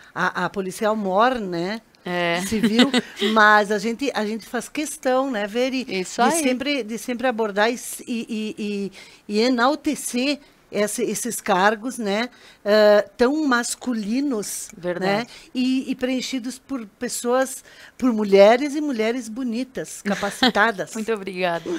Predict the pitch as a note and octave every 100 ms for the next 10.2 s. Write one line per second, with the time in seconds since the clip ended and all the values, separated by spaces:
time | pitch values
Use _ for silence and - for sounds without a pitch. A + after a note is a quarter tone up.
0 | - - G3+ G3 F#3+ F#3 C#4 A#3+ B3 B3
1 | B3 A#3 - - G3+ G3 - G3 G3+ F#3
2 | G3+ F#3 E3+ F#3+ G3 F#3 F#3 F#3+ G3+ -
3 | G#3 G#3 G3 - F#3+ A3 A#3+ A3+ F#3+ G3
4 | B3 B3+ C4 C4 C4 B3+ F4 F#4+ A#3 G#3
5 | G#3 G#3 G3 G#3 G3+ C#4 C4 F4 E4+ -
6 | A#3 G#3+ G#3+ - F3+ A#3 - - - G3+
7 | A3+ G3 A3+ - - G#3 A#3+ - G#3+ G3
8 | F#3+ G3 G#3+ - G3+ - A3 G3+ F3+ B3+
9 | D4 G#4+ - - - - A#4 A4 C4+ C#4
10 | C#4 D4